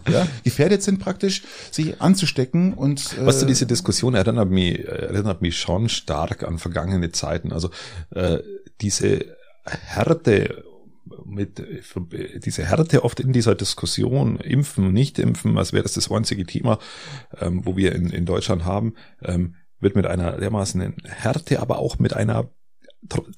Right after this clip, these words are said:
Speaker 2: trotzdem, dass die Leute ja auch nichts wissen, außer ein paar Zeitungsartikel, ähm, geführt. Das finde ich sogar schon ein bisschen beängstigend, wenn ich ganz ehrlich bin.
Speaker 1: Na ja, gut, ich sag mal, also, äh,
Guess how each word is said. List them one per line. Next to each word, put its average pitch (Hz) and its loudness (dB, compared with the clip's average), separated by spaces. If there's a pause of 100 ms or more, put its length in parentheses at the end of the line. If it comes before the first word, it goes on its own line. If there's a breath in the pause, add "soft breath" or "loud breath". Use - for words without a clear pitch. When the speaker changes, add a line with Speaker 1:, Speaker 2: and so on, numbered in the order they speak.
(140)
Speaker 2:
trotzdem, 151 6
dass 135 8
die 127 6
Leute 135 8
ja 120 6
auch - 2
nichts - 0
wissen, 98 4
außer 95 2
ein 85 2
paar - -4
Zeitungsartikel, 85 -4 (380 loud breath)
ähm, 85 2 (320 loud breath)
geführt. 135 4 (260)
Das - -14
finde - -2
ich - -8
sogar - -2
schon - 0
ein - 2
bisschen 95 2
beängstigend, - -2
wenn 82 -4
ich 82 -2
ganz 76 -2
ehrlich - -6
bin. 165 4
Speaker 1:
Na 135 6
ja, 95 2
gut, 107 -2
ich 101 -2
sag 110 -2
mal, 101 4
also, 92 0
äh, 104 -8